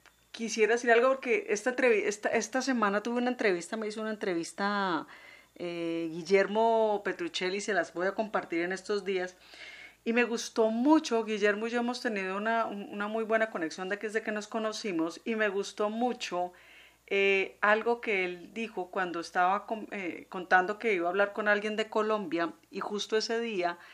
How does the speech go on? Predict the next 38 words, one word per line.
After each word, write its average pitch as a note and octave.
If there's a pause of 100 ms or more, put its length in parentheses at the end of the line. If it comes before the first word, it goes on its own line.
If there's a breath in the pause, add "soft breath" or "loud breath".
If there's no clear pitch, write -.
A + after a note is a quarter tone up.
(480 loud breath)
eh, E3+ (220)
el F#3+
presidente F#3
de A3
Argentina, G#3+ (300)
eh, D#3+
hizo G3+
una G3+
referencia F#3 (420 loud breath)
al F#3
presidente F3
de G3
Colombia. D#3+
Yo F3+
no F#3
voy G3
a G3
entrar G3
ni G3
a E3+
favor D#3+
ni F#3+
en G3
contra G3
de G3
ninguno D#3+
de F#3
los F3+
dos D3
presidentes, F3
no E3+
me E3+
interesa E3
compartir D#3+
ese E3+
tipo G3
de G3+
opiniones. G3+